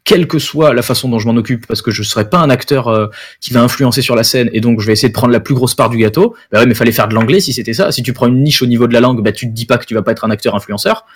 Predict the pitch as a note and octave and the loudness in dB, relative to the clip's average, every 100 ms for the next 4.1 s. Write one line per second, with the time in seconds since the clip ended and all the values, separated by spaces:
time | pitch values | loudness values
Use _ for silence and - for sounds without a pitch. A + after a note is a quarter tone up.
0 | - _ _ _ _ _ - - D#3+ D3+ | -20 _ _ _ _ _ 0 0 2 2
1 | G#3 D4 - - - _ _ D3 C#3 C#3 | 2 0 -8 -20 -20 _ _ 4 6 4
2 | C#3+ D3 C#3 E3+ D#3 F#3+ D#3 C3 C3+ B2+ | 4 4 4 4 4 4 2 0 0 0
3 | A#2 C#3+ C#4 - A#2 G#2 - - A#2 C3 | 0 0 -2 0 -2 -4 -8 -6 -2 -4